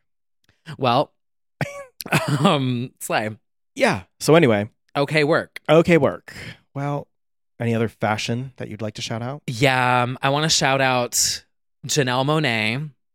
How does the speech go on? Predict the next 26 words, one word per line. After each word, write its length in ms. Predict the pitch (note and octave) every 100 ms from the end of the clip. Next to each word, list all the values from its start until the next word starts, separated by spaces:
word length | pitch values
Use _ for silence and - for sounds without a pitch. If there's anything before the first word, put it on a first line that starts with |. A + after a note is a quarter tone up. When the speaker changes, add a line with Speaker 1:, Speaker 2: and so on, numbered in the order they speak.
| -
Speaker 2:
Oh. 480 | G2 G2 G#2+ G#2+ G2+
Speaker 1:
for 560 | - B2 A#2+ A#2+ A#2+ B2
the 220 | A#2+ A#2
vinyl 920 | G#2+ B2 B2+ D3 B2 G#2 G#2 A2 C3 - _ _ _
artwork 520 | A#2+ A2+ G#2+ G#2 G#2 - - - _ _ _ _ _
of 120 | A2
her 100 | -
new 120 | G#2+ A2+
album. 640 | A2+ G#2+ A2 A2 C3 C3 _
Speaker 2:
The 120 | -
Age 220 | - F#2+ G2
of 120 | -
Pleasure. 800 | - G2+ G2 G#2 - F#2 E2+ A2 _
Speaker 1:
Because 460 | C3 - B2 A#2 -
she 440 | - B2 A#2 A2+ - _ _ _
opens 280 | C3 B2+ D3
it 80 | C#3
up 260 | A#2+ A#2+ - _ _ _
and 140 | B2 A#2+
it 80 | A#2+
is 140 | A#2
just 320 | - A2+ -
her 100 | -
tits. 320 | C3 - D3 D3
Speaker 2:
Tits 480 | C3 C3+ - - -
out. 640 | A#2 B2 C#3 C3+ G#2+ G2+